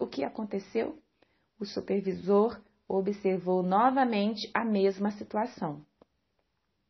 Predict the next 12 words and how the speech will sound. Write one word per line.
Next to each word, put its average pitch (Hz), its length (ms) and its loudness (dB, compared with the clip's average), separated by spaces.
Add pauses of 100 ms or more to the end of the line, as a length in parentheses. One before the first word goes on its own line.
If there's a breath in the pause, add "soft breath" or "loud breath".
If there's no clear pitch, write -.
(480)
Só 202 240 8
que, 185 480 -2 (600)
tem 165 200 -8
esse - 180 -10
só - 300 -8
que, - 260 -14 (1300 soft breath)
dessa 226 540 6
vez, 202 420 6 (600)
os 202 120 -2
documentos 202 540 0
são 196 160 0
confidenciais, 214 1120 -2